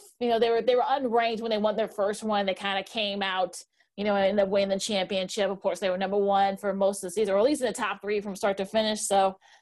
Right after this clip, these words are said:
you know, I just think that those, those teams probably don't get their due.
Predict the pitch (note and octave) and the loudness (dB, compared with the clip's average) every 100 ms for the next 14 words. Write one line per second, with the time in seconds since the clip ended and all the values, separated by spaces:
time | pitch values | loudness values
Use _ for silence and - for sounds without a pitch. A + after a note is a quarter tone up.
0 | _ _ - D#4+ D#4 F#4+ F4+ - C#4+ C4+ | _ _ -2 0 0 -2 -4 -4 0 2
1 | A3 A#3 A3+ A3 A#3 - B3 C#4+ D4+ - | 2 4 4 4 2 2 2 2 0 -6
2 | C#4+ C4+ D4+ B3 A#3+ B3 A#3+ A#3+ A#3+ A#3+ | -6 -4 0 2 2 0 2 2 2 2
3 | A#3+ B3 B3 B3 | 2 4 4 0